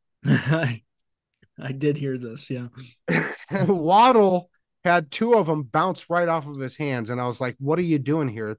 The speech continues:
Speaker 2: This is the playoffs, dipshit."
Speaker 1: <laughs> Yeah, catch
Speaker 2: Hill
Speaker 1: the ball.
Speaker 2: only, to Hill's credit, he only had one that was really bad.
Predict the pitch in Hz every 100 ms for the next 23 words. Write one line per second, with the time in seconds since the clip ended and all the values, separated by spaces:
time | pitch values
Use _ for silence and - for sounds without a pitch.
0 | _ 165 165 156 131 - 151 139 107 -
1 | 107 98 104 - 120 117 - _ - 117
2 | - - 156 - - - 214 247 247 208
3 | 220 214 - - - _ _ _ - 180
4 | 151 208 240 233 196 - - - 190 170
5 | 175 175 139 170 185 180 175 170 147 147
6 | 151 131 120 107 _ 135 131 127 120 139
7 | 135 131 113 107 85